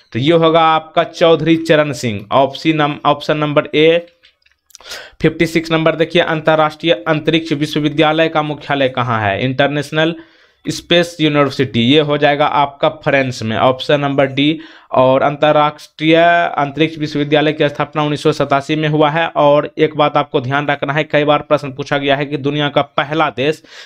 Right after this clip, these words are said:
जिसने अंतरिक्ष क्षेत्र में कदम रखा था, उनका क्या नाम है? तो रूस है। जैसे कि अभी आपने न्यूज़ में अक्सर देख रहे होंगे, रूस और यूक्रेन के बीच जो है युद्ध हो रहा है, तो यही है रूस जो कि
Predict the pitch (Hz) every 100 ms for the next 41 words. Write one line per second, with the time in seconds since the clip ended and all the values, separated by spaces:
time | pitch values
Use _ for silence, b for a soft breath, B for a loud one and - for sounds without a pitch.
0 | - 147 - 170 - 160 156 175 175 -
1 | - 165 165 160 165 160 147 151 147 -
2 | 147 160 156 151 143 131 113 101 95 95
3 | 92 101 104 104 151 151 117 98 90 -
4 | _ _ - 120 135 131 135 139 135 135
5 | 143 139 143 139 143 135 151 139 139 147
6 | 139 139 143 B B - 123 190 196 -
7 | 160 160 139 143 156 156 - 131 135 160
8 | 135 135 131 135 117 151 151 143 156 -
9 | - 104 139 104 101 95 95 - _ _
10 | - 120 135 139 135 131 160 160 143 175
11 | 196